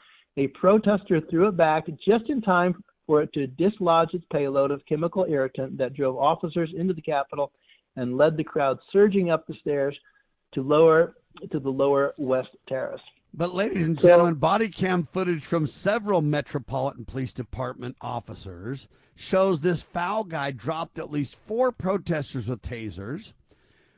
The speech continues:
Speaker 2: um, tossed uncounted explosive munitions into the tightly packed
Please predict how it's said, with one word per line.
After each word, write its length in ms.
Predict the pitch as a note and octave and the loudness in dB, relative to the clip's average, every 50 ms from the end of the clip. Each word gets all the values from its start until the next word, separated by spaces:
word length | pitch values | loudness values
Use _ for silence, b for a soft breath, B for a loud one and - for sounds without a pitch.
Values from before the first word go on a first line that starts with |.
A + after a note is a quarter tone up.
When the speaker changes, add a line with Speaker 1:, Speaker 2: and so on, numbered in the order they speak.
| _ _ | _ _
Speaker 2:
um, 260 | - D3 D3+ D3 D3 - - | -6 -2 -2 -2 -2 -4 -8
tossed 500 | - - E3+ G3 G3+ G3 D3 - - - - | -10 -6 -2 2 2 2 0 0 -8 -10 -6
uncounted 720 | F3 F#3+ G#3 G#3+ - - - F#3 G3+ G#3+ G#3+ F3 G3+ D#3+ | -4 -2 -2 -4 -6 -8 -6 -4 -2 -2 -4 -4 -4 -8
explosive 560 | D3 C#3 - - - E3+ F3 E3 - - D#3 C#3+ | -8 -8 -10 -10 -4 0 0 0 0 -2 -4 -2
munitions 680 | C#3+ C3+ C3 C#3 D#3 D3 - D#3 C#3 C3 A#2 - - _ - | -2 -2 -2 -2 -4 -4 -4 -4 -4 -4 -6 -6 -10 _ -4
into 200 | D#3+ D#3 D3 C3+ | -2 0 0 0
the 120 | A2+ A#2 | -2 -6
tightly 680 | - - - E3 F#3+ - - - - C3 A2 F#2+ E2 _ _ _ _ _ _ _ _ _ _ _ _ _ _ _ - | -10 -8 -8 -8 -8 -8 -8 -12 -12 -12 -12 -12 -14 _ _ _ _ _ _ _ _ _ _ _ _ _ _ _ -18
packed 460 | - - D3 E3 D#3+ D#3 - _ - | -16 -12 -8 -8 -8 -8 -10 _ -20